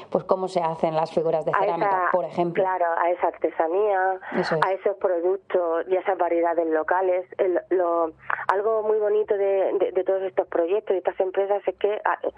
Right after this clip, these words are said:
Speaker 2: tú estás viendo un sitio totalmente diferente por sus características, por sus personas, por, por esas tradiciones y por esa manera de hacer las cosas únicas. Y, y, y, y eso hace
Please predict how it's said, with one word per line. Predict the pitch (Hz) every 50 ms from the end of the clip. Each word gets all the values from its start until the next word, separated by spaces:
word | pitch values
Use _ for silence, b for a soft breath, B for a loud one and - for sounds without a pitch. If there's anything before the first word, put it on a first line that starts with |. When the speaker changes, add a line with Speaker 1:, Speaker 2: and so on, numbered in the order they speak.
| B B B B B B -
Speaker 2:
tú | 208
estás | 190 - 202 185
viendo | 180 196 196 202 202 208 214 208 190
un | 196 185 175 -
sitio | - 190 185 - 208 208 214 214 214 202 175 -
totalmente | 180 170 - 170 180 190 202 214 208 214
diferente | 208 190 180 - 180 165 170 175 180 190 185 - 220 233 262 294 311 B B B B _
por | 185 170 -
sus | - 170 -
características, | - 170 156 151 147 - - 156 160 170 185 - - 185 - - 151 147 -
por | - 165 - - -
sus | 175 151 -
personas, | _ - 156 - - - 180 180 180 175 165 151 143 B B B B B B B B _ _
por, | 202 196 196 190 190 180 175 175 175 170 160 165 160 B B B B B B -
por | - 190 180
esas | 185 185 220 214
tradiciones | - 220 202 196 180 170 - - 202 196 196 208 202 208 208 208
y | 214 -
por | - 165
esa | 170 - 214
manera | 214 208 196 196 202 208 202
de | 185
hacer | - - 190
las | 196 190 175
cosas | - - 190 185 208 185 - -
únicas. | 180 185 214 220 185 160 - 147 143
Y, | 143 131 - -
y, | 190 175 - -
y, | 185 170 160 156 151 147 156 180
y | 165 170
eso | 175 - - 202 196
hace | 202 196 - - 220 240 254